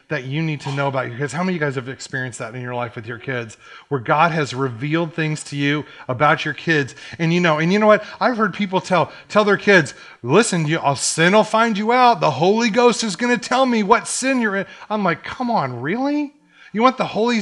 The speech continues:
you want the Holy Spirit to be a cop?" <laughs> The Holy Spirit is the comforter, the healer. He's the one that walks alide-, alongside of us. You want to tell your kids, the Holy Spirit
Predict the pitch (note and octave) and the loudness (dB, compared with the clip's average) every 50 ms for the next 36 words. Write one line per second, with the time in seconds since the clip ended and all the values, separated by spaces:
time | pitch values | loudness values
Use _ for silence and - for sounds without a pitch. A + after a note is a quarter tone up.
0 | - - F3 G3+ C#4 C#4 - G#3+ - - A3+ A#3+ A3+ - - - G#3 A#3 B3 G#3+ | -2 -6 -6 -4 -4 2 2 2 2 4 2 0 0 -2 -4 -4 -4 -4 -4 -4
1 | - G3+ D#3+ G3 G3 D#3+ - - - - C#3 C3+ D#3 A#3 D4+ E4+ - - - _ | -6 -8 -6 -4 -4 -6 -6 -8 -6 -4 -2 0 0 0 -2 -6 -10 -12 -16 _
2 | _ _ _ _ _ _ _ _ _ _ D#4 D4 _ _ _ _ _ _ _ _ | _ _ _ _ _ _ _ _ _ _ _ _ _ _ _ _ _ _ _ _
3 | _ _ F4 _ _ _ _ _ _ _ _ _ _ _ _ _ _ _ _ _ | _ _ _ _ _ _ _ _ _ _ _ _ _ _ _ _ _ _ _ _
4 | - - - - G#3+ - - F#3+ - - _ _ _ _ _ - - - - _ | -16 -16 -14 -12 -14 -8 -6 -8 -8 -8 _ _ _ _ _ -20 -20 -20 -20 _
5 | _ G3 F#3 - - - G3+ A3 A#3+ A#3+ G#3 - - - - - G#3+ A3+ A#3+ A#3+ | _ -12 -12 -10 -10 -10 -8 -6 -4 -4 -4 -4 -6 -8 -10 -10 -8 -6 -4 -2
6 | G3 D#3 C#3+ C3+ - _ _ _ _ _ - F#3 E3 C#3 D3+ F3+ - - - - | -2 -2 -2 -6 -10 _ _ _ _ _ -6 -6 -6 -4 -6 -8 -8 -8 -6 -4
7 | G#3 A3+ G#3+ G#3+ - G3 F3 D#3 D3 C#3 B2 A#2 D3 C#3 - - F3+ G#3 A#3 A#3+ | -4 -4 -6 -6 -10 -10 -6 -4 -4 -4 -4 -6 -8 -10 -10 -10 -10 -6 -6 -4
8 | G#3+ F#3+ D#3+ C#3+ E3+ F#3 E3 - F#3+ F3+ D#3 D#3+ F#3 G#3 G#3 G#3 D#3+ D#3 E3+ F3+ | -4 -4 -4 -4 -6 -6 -6 -4 -4 -4 -2 -2 0 0 0 -2 -2 -4 -6 -4
9 | F#3+ G3+ - - G#3 G3 F3 F3 F3+ F#3 F3 D#3 - - - F3+ F3+ F#3 G3 G#3 | -4 -4 -4 -4 -4 -2 -2 0 0 -2 -2 -4 -6 -8 -4 -2 0 0 0 0
10 | G3 - - - E3+ F#3 A3 A#3+ G#3+ E3 D3 - - - - - - - G3+ G#3+ | 0 -4 -6 -8 -6 -6 -4 -2 -2 -2 -4 -4 -6 -12 -16 -14 -10 -8 -6 -6
11 | A3+ A#3+ A#3 G#3+ - G#3 A3 G#3+ G3+ - - G#3+ G3+ D#3 - - - - - - | -4 -4 -4 -4 -4 -4 -2 -2 -2 -2 0 0 -2 -2 -4 -12 -18 -14 -8 -4
12 | G#3 G3 F3+ - - - - A3 A#3+ A#3+ A3+ G3 - - - - - A3 A#3 A3+ | -4 -4 -4 -6 -8 -6 -4 -2 -2 -2 -2 -4 -4 -8 -10 -8 -6 -4 -2 0
13 | G#3 F#3+ E3 C3+ | 0 -2 -2 -6